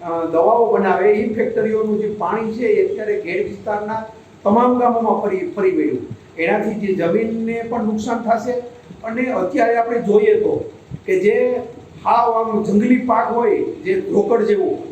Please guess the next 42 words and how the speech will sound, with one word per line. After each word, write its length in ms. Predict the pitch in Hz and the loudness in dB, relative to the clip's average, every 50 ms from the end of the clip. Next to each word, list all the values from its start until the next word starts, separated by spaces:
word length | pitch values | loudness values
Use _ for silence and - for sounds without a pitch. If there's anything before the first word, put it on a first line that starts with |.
| - - - - - | -16 -18 -18 -8 -2
એ 80 | - 240 | 2 2
પણ 240 | 247 247 254 247 247 | 4 4 4 4 4
બળી 240 | 240 240 247 233 - | 4 4 4 2 0
ગયા. 260 | 180 165 147 - - - - - - 165 | -2 -2 -2 -2 -4 -6 -10 -14 -14 -10
એટલે 140 | - 190 | -4 -2
એનો 120 | 202 214 226 | 0 2 2
મતલબ 320 | 220 226 - 220 233 220 | 2 0 0 -2 -2 0
એવો 240 | 233 240 247 247 240 | 0 0 0 0 0
થયો 140 | 247 247 247 | 0 0 0
કે 60 | 240 | 2
આ 180 | 214 208 208 208 | 2 0 0 0
જે 240 | 208 226 233 - - - | -2 -4 -6 -8 -8 -6
પાણી 320 | - 196 190 214 226 220 - | -4 -4 -2 -2 -2 -4 -4
છે, 160 | 226 254 240 214 - - - - - - - - - | -4 -2 -2 0 -2 -2 -4 -8 -12 -18 -18 -16 -14
એ 60 | 208 | -6
કેમિકલ 520 | - - 208 208 226 202 - 233 226 226 | -2 0 2 2 2 2 2 0 0 0
યુક્ત 220 | 233 226 - - 240 | -2 -4 -4 -4 -4
પાણી 340 | - - 220 226 233 233 | -2 -2 -4 -4 -6 -8
છે, 180 | - 233 233 233 240 240 - - - - - - - - | -8 -8 -6 -8 -8 -8 -10 -14 -16 -20 -20 -16 -12 -8
એટલે 140 | - - 220 | -4 -2 0
અમારી 320 | 214 214 208 214 226 220 - | 0 2 2 0 0 0 -2
જમીનો 360 | 170 180 185 214 226 233 233 | -2 0 0 0 2 0 0
પણ 180 | - 247 - | 0 0 0
બગડી 280 | 202 226 214 233 240 240 | 0 0 -2 -2 -4 -6
છે, 140 | - 269 247 | -4 -2 0
હજારો 380 | 202 - 160 185 208 233 226 | 2 2 2 2 2 2 2
વીઘા 240 | 214 220 214 214 220 | 2 0 0 0 0
જમીન 340 | 214 196 196 208 226 233 - | 0 0 -2 -2 -2 -4 -6
પણ 160 | 240 233 247 | -6 -6 -4
બગડી 320 | 226 233 233 240 240 226 - | -4 -6 -6 -6 -8 -8 -6
છે 120 | 254 247 - - - - - - - - | -6 -6 -6 -6 -8 -12 -20 -20 -14 -10
અને 220 | 190 214 226 233 233 | -6 -4 -2 -2 0
બાકી 400 | 196 185 190 208 - - 240 214 | 0 2 2 0 0 -2 -4 -2
જે 280 | 202 254 - - - | -2 -2 -2 -2 -2
પૂરથી 460 | 196 208 - - - 214 240 226 - - | -2 -2 -2 -2 -4 -4 -4 -4 -6 -4
ધોવાણ 340 | 156 160 190 214 226 226 226 | -2 0 2 2 2 0 0
પણ, 160 | - 233 240 | -2 -2 -4
અ, 220 | 240 233 226 220 226 214 208 208 - 175 175 175 175 170 - 175 | -4 -4 -6 -8 -6 -4 -4 -4 -6 -8 -10 -12 -12 -10 -6 -2
મોટા 220 | 202 - 262 226 | 0 2 2 2
પાયે 280 | - 226 233 233 233 220 | 2 2 2 2 0 -2
થયું 300 | 226 233 240 233 240 247 | -2 -4 -6 -6 -6 -4
છે. 260 | 233 226 226 - | -6 -6 -6 -8